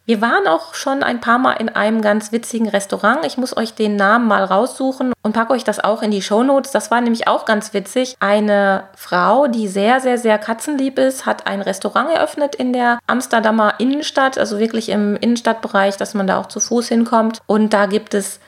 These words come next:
sogar Teesorten, die ja Posenpootjes heißen. Ich hoffe, ich habe das richtig ausgesprochen. Also, ähm, Katzenpfötchen heißen. Und, ähm, ja, dann noch, glaub ich, Sleepy Cat. Das habe ich mir natürlich damals auch mitgenommen als Tee. Das ist so ein Entspannungstee gewesen.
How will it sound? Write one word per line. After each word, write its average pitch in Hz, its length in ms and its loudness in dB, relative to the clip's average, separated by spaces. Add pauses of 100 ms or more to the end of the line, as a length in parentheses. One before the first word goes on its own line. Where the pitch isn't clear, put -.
(180)
sogar 175 500 -2 (120)
Teesorten, 240 720 2 (160)
die 277 420 2
ja 185 160 0 (160)
Posenpootjes 285 960 0
heißen. 294 540 0
Ich - 80 -14
hoffe, 196 160 -2
ich - 60 -2
habe 202 100 -2
das 196 200 -2
richtig 214 300 -4
ausgesprochen. 277 800 -2
Also, 185 340 0 (200)
ähm, 185 200 -2
Katzenpfötchen 262 920 0
heißen. 254 500 2
Und, 214 540 2
ähm, 185 680 2
ja, 180 240 2
dann 196 260 0
noch, 180 180 -4
glaub 185 200 0
ich, 185 120 -6
Sleepy 285 400 2
Cat. 285 460 -2
Das - 140 -10
habe 208 140 0
ich 214 120 -8
mir 202 80 0
natürlich 190 460 -2
damals 185 300 -2
auch - 160 -2
mitgenommen 233 540 2
als - 220 -4
Tee. 233 180 2
Das 202 180 -2
ist - 100 -12
so 190 80 -2
ein 185 80 0
Entspannungstee 254 760 -2
gewesen. 226 460 2